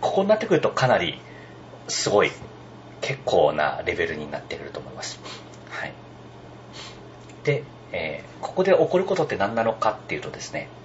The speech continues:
当社では二千十二年からこういうステージに入りました。スタッフ数が十名超えたあたりですね。えー、これも組織としての生命体が変わる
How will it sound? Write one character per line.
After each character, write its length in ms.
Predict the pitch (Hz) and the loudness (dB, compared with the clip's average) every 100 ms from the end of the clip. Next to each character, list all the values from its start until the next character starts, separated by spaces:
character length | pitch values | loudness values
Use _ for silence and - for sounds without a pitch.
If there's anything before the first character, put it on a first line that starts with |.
| - - | -16 2
当 140 | 208 | 4
社 120 | 208 | 4
で 80 | 220 | 4
は 60 | 120 | 4
二 100 | 104 | 4
千 240 | - 107 | 2 0
十 240 | 95 113 117 | 0 -2 0
二 120 | 135 | 2
年 200 | 139 127 | 2 0
か 240 | - - | -2 2
ら 180 | 80 - - - | 2 2 -6 -6
こ 140 | - 87 | 0 0
う 60 | |
い 60 | 76 | 0
う 60 | 76 | -4
ス 80 | |
テ 140 | - 76 | -2 -2
ー 20 | |
ジ 100 | 98 | -2
に 160 | 104 85 - - - | -8 -10 -14 -18 -12
入 240 | - 76 73 | -6 -4 -4
り 80 | |
ま 100 | 71 | -8
し 80 | - | -6
た。 120 | - - | -6 -6
ス 120 | - | -4
タ 80 | 98 | -2
ッ 20 | |
フ 80 | - | -2
数 100 | - | -4
が 80 | - | -6
十 240 | - 95 | -4 -4
名 140 | 107 101 | -2 -2
超 180 | - | 0
え 60 | 92 | 0
た 100 | - | 0
あ 60 | 76 | -2
た 100 | 76 | -6
り 80 | |
で 100 | - | -10
す 120 | - - | -12 -10
ね。 140 | - - - - - - - | -10 -12 -18 -16 -16 -14 -8
え 100 | 87 | -8
ー、 20 | |
こ 120 | - | -4
れ 40 | 120 | 2
も 280 | 123 113 - | 2 2 0
組 180 | - | -2
織 180 | 110 - | -2 -2
と 240 | - 107 95 | 0 0 0
し 80 | - | -4
て 80 | |
の 80 | 92 | -4
生 240 | 85 104 92 | -2 -2 0
命 100 | 90 | 0
体 160 | 87 | 0
が 100 | 73 - | -2 -2
変 160 | 90 | 0
わ 100 | 82 | 0
る 220 | 78 76 | 0 -4